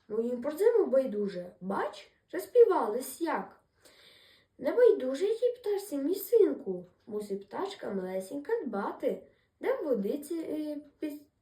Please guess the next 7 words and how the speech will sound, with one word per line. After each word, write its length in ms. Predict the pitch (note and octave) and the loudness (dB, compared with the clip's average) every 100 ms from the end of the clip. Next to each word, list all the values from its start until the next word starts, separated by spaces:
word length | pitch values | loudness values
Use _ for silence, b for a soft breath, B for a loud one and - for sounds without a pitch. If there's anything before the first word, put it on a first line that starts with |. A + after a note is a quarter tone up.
| b b b b | b b b b
краплинку 500 | D#4+ D#4 D4 D4 C#4 | -8 -4 -2 -4 -6
дістати, 800 | B3 C4+ - - C4+ C4 A#3+ A3+ b b b - | -8 -10 -12 -8 -8 -6 -6 -6 b b b -6
де 100 | F#4+ | -4
поживку 600 | A4 C#4+ G#3 B3 D4+ G4+ | -2 -6 -2 -2 0 -2
під 220 | G4 E4+ | -2 -4
снігом 340 | - D#4+ D#4+ D4+ | -4 -4 -2 -6
шукати. 840 | - D4 C#4+ C4+ C4 - A#3 | -10 -12 -8 -6 -6 -4 -6